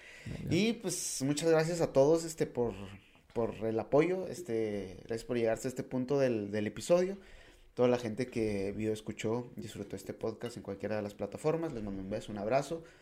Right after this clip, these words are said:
Speaker 2: Felices fiestas. Eh, ya saben, middle finger a la, a la vida, middle finger up a la vida.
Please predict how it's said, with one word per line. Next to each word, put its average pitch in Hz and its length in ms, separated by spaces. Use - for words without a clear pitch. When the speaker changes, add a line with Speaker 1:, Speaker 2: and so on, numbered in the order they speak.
Speaker 2:
Felices 104 320
fiestas. 151 640
Eh, 107 280
ya 113 60
saben, 147 240
middle 147 140
finger 143 260
a - 20
la, 127 240
a 110 140
la 107 80
vida, 147 340
middle 110 140
finger 101 260
up - 120
a - 20
la 113 80
vida. 139 320